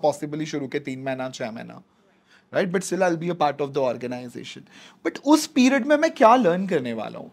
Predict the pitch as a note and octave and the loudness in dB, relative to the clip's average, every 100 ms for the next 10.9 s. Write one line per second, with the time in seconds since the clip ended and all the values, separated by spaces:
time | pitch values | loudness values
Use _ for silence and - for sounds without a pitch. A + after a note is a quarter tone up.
0 | - B3+ F3+ G#3+ D#4 C4 B3 C4 B3 A#3+ | 4 6 8 4 4 4 2 2 2 2
1 | A3+ A#3 D4 D4 D4+ F3+ E3+ F#3+ G#3 A#3+ | 2 0 -2 -2 0 2 4 6 6 8
2 | D4 A3 G3 A#3 A#3 A3 G#3 G#3 G#3 G#3 | 6 6 4 2 0 -2 -4 -4 -2 0
3 | F3+ C3+ B2+ C3 A2 A2+ G#2+ - - - | 2 0 -2 -6 -10 -12 -18 -20 -20 -20
4 | - - C#4+ A3 - D4+ D#4+ D4 G#3+ G3 | -18 -14 -8 -8 -6 -8 -6 -6 -6 -6
5 | B3 A#3+ A#3 B3 D#4 F#3+ D3 - E3 A3+ | -8 -6 -8 -6 -6 -4 0 0 0 -2
6 | F#3+ G#3+ B3+ E3 C3+ C3+ - A3 B3 - | -2 -4 0 2 2 0 -8 -8 -8 0
7 | C3+ D3+ D3+ B2+ C3+ F#2+ - - - _ | 2 4 0 -6 -8 -10 -18 -20 -20 _
8 | _ _ _ G#3+ - - - - A3 C4+ | _ _ _ -12 -8 -4 -2 -2 -4 -4
9 | F#3+ F3 A3+ C4 B3+ F#3+ G#3 C4 - D3 | -4 -4 -6 -8 -8 -6 -4 -2 -2 -2
10 | C3+ B2+ A2+ F#3 E3 G#2+ G#2 G2+ F2+ | -2 -4 -6 -10 -10 -12 -16 -18 -20